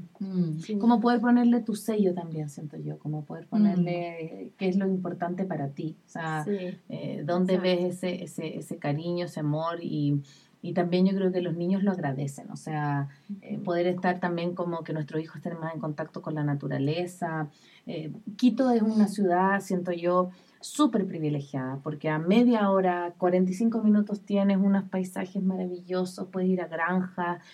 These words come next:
Speaker 3: hay un montón de alternativas para los niños, entonces, qué man-, qué importante como poder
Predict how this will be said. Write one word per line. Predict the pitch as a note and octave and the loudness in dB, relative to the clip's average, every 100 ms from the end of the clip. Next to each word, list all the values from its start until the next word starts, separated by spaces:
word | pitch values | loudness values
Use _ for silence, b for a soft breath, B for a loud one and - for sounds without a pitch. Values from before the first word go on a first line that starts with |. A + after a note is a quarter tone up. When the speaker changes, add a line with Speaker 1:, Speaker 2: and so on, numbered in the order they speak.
| B B | B B
Speaker 3:
hay | B G#3 | B 6
un | B3 | 8
montón | A#3 A3 A3+ A#3+ | 8 6 6 6
de | A#3+ C4 - | 6 4 2
alternativas | G3+ G3 F#3+ F3+ A#3 C4+ | 2 2 2 2 0 -2
para | A#3 F#3 E3 | -2 -8 -6
los | D#3+ | -6
niños, | D#3+ D#3+ E3+ | -6 -8 -12
entonces, | F#3 F#3 F#3+ F#3 B B B _ | -10 -6 -4 -4 B B B _
qué | A3+ | 6
man-, | A3 A3 A3 | 8 8 4
qué | A3 | 2
importante | G#3+ G#3 G#3+ A3 | 2 2 2 2
como | A3+ G#3+ G3 | 2 2 2
poder | F#3+ F3 F#3 G3+ | 4 2 4 2